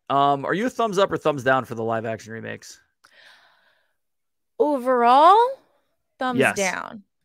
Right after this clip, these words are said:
Speaker 1: Okay.
Speaker 2: Um, Cinderella. I,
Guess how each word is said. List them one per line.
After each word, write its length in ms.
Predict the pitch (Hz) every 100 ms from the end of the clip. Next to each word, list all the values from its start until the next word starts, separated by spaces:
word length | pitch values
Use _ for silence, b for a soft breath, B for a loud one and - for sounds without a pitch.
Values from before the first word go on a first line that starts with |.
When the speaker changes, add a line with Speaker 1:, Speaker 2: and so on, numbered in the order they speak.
| -
Speaker 1:
Okay. 140 | 123 - _ _ _ _ - _ _
Speaker 2:
Um, 380 | 240 233 226 208
Cinderella. 760 | - - 254 262 254 269 294 359 - _ _ _ _ - - _ _ _ _ _ _ _
I, 140 | -